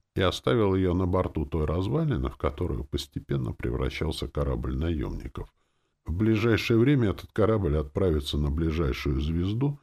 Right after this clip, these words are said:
чтобы сгореть в её короне и исчезнуть навсегда для тех, кто может начать задавать неудобные для меня вопросы.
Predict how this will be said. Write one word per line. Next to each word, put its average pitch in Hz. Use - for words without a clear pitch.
чтобы 71
сгореть 92
в 69
её 71
короне 78
и 160
исчезнуть 147
навсегда 113
для 69
тех, 71
кто -
может 64
начать 67
задавать 80
неудобные 80
для 65
меня 71
вопросы. -